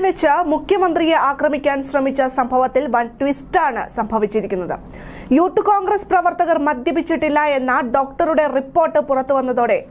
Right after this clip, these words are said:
വാദി പ്രതിയാകുന്ന കാഴ്ചയാണ് കാണുന്നത്. മാത്രമല്ല, ഇ പി ജയരാജന്റെ ഹീറോയിസം ഇപ്പോൾ സി പി എമ്മുകാർക്ക് വിനയായി മാറിയിരിക്കുകയാണ്. രാജ്യാന്തര വിമാനയാത്രയുടെ നിയമവ്യവസ്ഥകൾ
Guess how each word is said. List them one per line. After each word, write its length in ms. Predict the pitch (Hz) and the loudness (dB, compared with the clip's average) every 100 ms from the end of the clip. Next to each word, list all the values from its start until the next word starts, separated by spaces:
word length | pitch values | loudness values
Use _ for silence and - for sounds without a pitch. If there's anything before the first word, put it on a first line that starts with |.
| 190 214 | -2 0
വാദി 380 | 254 277 302 359 - | 2 2 0 -2 0
പ്രതിയാകുന്ന 580 | 277 262 370 359 349 330 294 | 0 2 2 2 -2 -2 0
കാഴ്ചയാണ് 520 | 285 277 302 262 214 208 | 0 0 0 -2 -2 -4
കാണുന്നത്. 400 | 214 202 190 - - - - - - - 240 | -2 -2 -4 -6 -10 -16 -20 -20 -20 -4 0
മാത്രമല്ല, 380 | 247 311 311 294 302 | 2 0 0 0 -2
ഇ 20 | 311 | 0
പി 80 | 359 320 | 0 2
ജയരാജന്റെ 520 | 359 370 359 370 370 | 2 2 0 -2 -2
ഹീറോയിസം 540 | 330 339 339 320 330 294 302 | 0 0 0 0 -2 -2 0
ഇപ്പോൾ 200 | 285 311 339 | 2 2 0
സി 140 | 320 311 | -2 -2
പി 80 | 339 | -2
എമ്മുകാർക്ക് 420 | 320 320 294 294 277 | 0 0 0 0 -2
വിനയായി 380 | 269 285 294 285 247 | 0 0 0 0 0
മാറിയിരിക്കുകയാണ്. 800 | 233 247 254 - 226 208 175 165 - - - - - - 254 | 0 0 -2 -2 0 0 0 -4 -14 -20 -20 -20 -18 -2 2
രാജ്യാന്തര 540 | 339 359 370 453 427 440 | 2 2 2 2 2 2
വിമാനയാത്രയുടെ 880 | 359 359 370 392 392 349 349 349 330 311 | 2 2 2 2 2 0 0 0 0 0
നിയമവ്യവസ്ഥകൾ 840 | 311 320 349 330 302 311 302 294 | 0 2 2 2 0 0 0 0